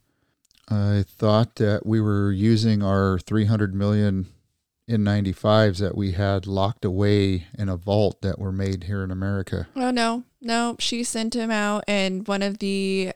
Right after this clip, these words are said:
Speaker 2: House of Representatives, uh, well, one of the res-, representatives took a picture of it, and it had the card insert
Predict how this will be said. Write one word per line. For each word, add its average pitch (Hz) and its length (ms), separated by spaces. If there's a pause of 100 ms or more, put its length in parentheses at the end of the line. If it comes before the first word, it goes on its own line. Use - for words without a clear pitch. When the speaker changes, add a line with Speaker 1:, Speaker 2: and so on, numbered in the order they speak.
Speaker 2:
House 196 320
of 196 100
Representatives, 190 1080 (100)
uh, 175 520 (280)
well, 180 160
one 185 140
of 175 80
the 170 60
res-, 175 220 (200)
representatives 175 840 (680)
took 208 220
a 185 60
picture 208 400
of 180 140
it, 185 180
and 180 100
it - 80
had 180 460
the 175 460
card 202 560
insert 196 680